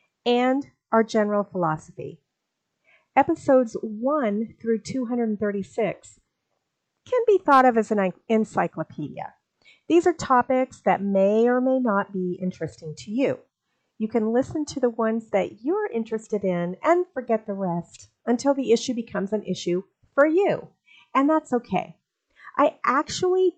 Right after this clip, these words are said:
don't recommend starting with <laughs> episode one and working through until the most recent. That's actually not how the show was designed. Of course, if you want to do that so you can see how the show changed over time,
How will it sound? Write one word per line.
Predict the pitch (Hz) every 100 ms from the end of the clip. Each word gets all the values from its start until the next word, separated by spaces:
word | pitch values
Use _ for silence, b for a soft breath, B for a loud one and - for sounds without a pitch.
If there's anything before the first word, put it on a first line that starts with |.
| -
don't | 214 214 269 226
recommend | 226 220 240 190 185 220
starting | - 180 165 196 214
with | 226
<laughs> | 220
episode | 214 247 - 226 202 180
one | 165 165 247 240 -
and | 208 214
working | 196 185 - 233 226
through | 185 185 185
until | 214 185
the | 170
most | 165 156 - -
recent. | 180 180 180 139 - _ _ b b b b b b
That's | 214 220 - -
actually | 233 247 - 311 302 320
not | 233 180 185
how | 190 196
the | 190
show | 190 - 165
was | 165 -
designed. | 165 240 175 - - _ _ _ _ -
Of | 220 220
course, | - 311 320 320 - _ -
if | 208
you | 226
want | 214 233 349
to | -
do | 214 185 - 311 349
that | 240 208 220
so | - 220
you | 202
can | 208 196
see | - 233
how | 190
the | 170
show | 160 - 190 175
changed | 180 - 294 370 359 302
over | 285
time, | 285 277 269 277 277